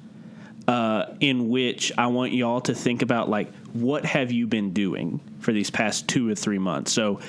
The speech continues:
summer is over, fall has started, um, and with that comes, you know, different seasonal changes, phase jobs starting back up, uh, but you are all wanted, a wanted five status.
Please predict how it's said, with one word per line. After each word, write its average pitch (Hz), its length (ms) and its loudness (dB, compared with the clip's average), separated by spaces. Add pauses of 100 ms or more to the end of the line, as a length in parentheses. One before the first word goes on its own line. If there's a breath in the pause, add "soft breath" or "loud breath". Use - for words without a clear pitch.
(180 loud breath)
summer 160 440 2
is 156 100 0
over, 120 560 0 (420)
fall 127 480 0
has 123 180 0
started, 90 760 0 (920 loud breath)
um, 98 760 -2 (260)
and 117 220 2
with 117 240 -2
that 113 220 0
comes, 110 500 -2
you 113 80 0
know, 98 260 0 (140)
different 117 320 0
seasonal 113 420 0
changes, 123 720 0 (140)
phase 110 420 0
jobs 117 460 0
starting 117 380 0
back 107 240 0
up, 107 340 0 (600 loud breath)
uh, 113 180 4
but 110 200 0
you 127 120 2
are 117 100 0
all 120 180 2
wanted, 113 420 0
a 92 40 2
wanted 123 420 2
five 90 640 -2 (320)
status. - 800 -2